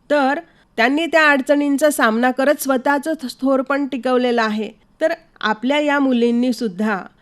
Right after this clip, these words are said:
आपल्या आयुष्यात येणाऱ्या अडचणींचा सामना करून, अ, संसार सांभाळून स्वतःची सहनशीलता आणि स्वतःचे कर्तृत्व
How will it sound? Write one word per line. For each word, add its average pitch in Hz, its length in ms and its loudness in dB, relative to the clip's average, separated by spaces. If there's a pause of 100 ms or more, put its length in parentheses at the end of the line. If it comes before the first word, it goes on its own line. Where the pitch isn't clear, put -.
(160)
आपल्या 262 320 -2
आयुष्यात 269 480 0
येणाऱ्या 226 440 2
अडचणींचा 226 720 -2
सामना 208 420 -2
करून, 214 500 0
अ, 196 300 -2
संसार 226 460 0
सांभाळून 208 720 -2
स्वतःची 208 600 -4
सहनशीलता 220 680 0
आणि 220 260 0
स्वतःचे 208 540 -4
कर्तृत्व 226 640 -6